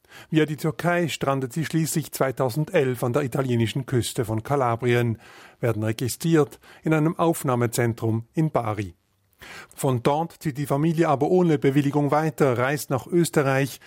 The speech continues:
und reicht dort ein Asylgesuch ein. Die Wiener Behörden verweigern die Aufnahme mit Verweis auf das Dubliner Abkommen.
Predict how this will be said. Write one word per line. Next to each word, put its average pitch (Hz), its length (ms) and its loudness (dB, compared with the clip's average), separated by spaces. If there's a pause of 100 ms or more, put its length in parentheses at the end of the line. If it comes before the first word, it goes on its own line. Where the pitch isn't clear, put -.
(200)
und 147 100 0
reicht 139 360 0
dort 110 260 0
ein 120 240 -2
Asylgesuch 123 720 -2
ein. 131 360 0 (440)
Die 104 160 -6
Wiener 143 260 0
Behörden 147 520 0 (200)
verweigern 147 540 0
die 113 140 -6
Aufnahme 139 480 0
mit 131 180 -2
Verweis 147 540 -2 (160)
auf 160 180 0
das 156 220 -2
Dubliner 113 520 -2
Abkommen. 139 600 -2